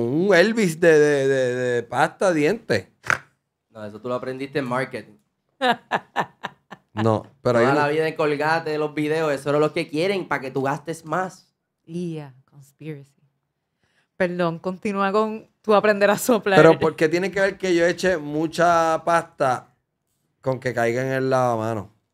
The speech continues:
Speaker 3: Pues cuando te lo metes en la boca, la mitad se, se salió.
Speaker 1: Mm,
Speaker 3: Y
Speaker 1: eso
Speaker 3: pues
Speaker 1: sí pasa.
Speaker 3: cae. So, tú, del cincuenta por ciento, el cincuenta por ciento es lo que tú usas.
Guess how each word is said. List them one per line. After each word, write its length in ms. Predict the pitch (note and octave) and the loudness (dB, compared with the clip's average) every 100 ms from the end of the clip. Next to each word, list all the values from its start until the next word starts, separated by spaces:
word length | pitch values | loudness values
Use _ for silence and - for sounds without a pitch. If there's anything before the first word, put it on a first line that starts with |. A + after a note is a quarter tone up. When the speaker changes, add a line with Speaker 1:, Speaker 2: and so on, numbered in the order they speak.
| _ _ _ _ _ | _ _ _ _ _
Speaker 3:
Pues 180 | G#3 F#3 | 0 0
cuando 280 | F#3+ F3 E3+ | 0 -2 -2
te 140 | E3 | -4
lo 80 | D#3 | -4
metes 260 | D3+ D3 E3+ | -6 -6 -6
en 140 | F3+ | -2
la 140 | F#3 F3+ | 0 2
boca, 680 | G3 A#3 A#3+ F3+ F3 F3 | 4 2 2 0 0 -2
la 160 | F3 F3 | -4 -6
mitad 400 | F3 E3+ E3 D#3 | -6 -4 -4 -6
se, 260 | _ G3+ F3+ | _ -8 -8
se 220 | - F3+ | -4 -6
salió. 720 | G3 G3+ F#3+ E3+ G3+ F3 E3 _ _ _ _ _ _ _ | 0 0 2 2 0 -2 -8 _ _ _ _ _ _ _
Speaker 1:
Mm, 340 | A#2+ A#2+ A2+ G2+ | -12 -10 -8 -8
Speaker 3:
Y 80 | F#3+ | -6
Speaker 1:
eso 80 | G#2+ | -2
Speaker 3:
pues 220 | F#3+ - | -2 -2
Speaker 1:
sí 100 | G#2+ | -6
pasa. 140 | F#3+ | 0
Speaker 3:
cae. 600 | F#3 G#3 A3 G3 F3+ F3 - | 4 6 6 4 2 -2 0
So, 240 | A#3 A3+ | 2 2
tú, 240 | A#3 A3+ A3 | 0 -6 2
del 160 | A#3 A3+ | 2 4
cincuenta 640 | B3+ C4 - A#3 B3 C4 | 0 0 2 2 4 2
por 160 | C#4 D4 | 4 2
ciento, 520 | D4 C#4+ D4+ D4+ C4+ | 0 0 0 -2 0
el 120 | G#3+ | 2
cincuenta 280 | A3 A3+ A3+ | 0 -4 -2
por 100 | A#3+ | -2
ciento 160 | C#4 C#4 | -2 -2
es 60 | A#3+ | 0
lo 100 | G3+ | -2
que 80 | |
tú 100 | G3 | -2
usas. 480 | G#3+ G3+ G#3+ A3 E3 | -2 -2 -4 -6 -10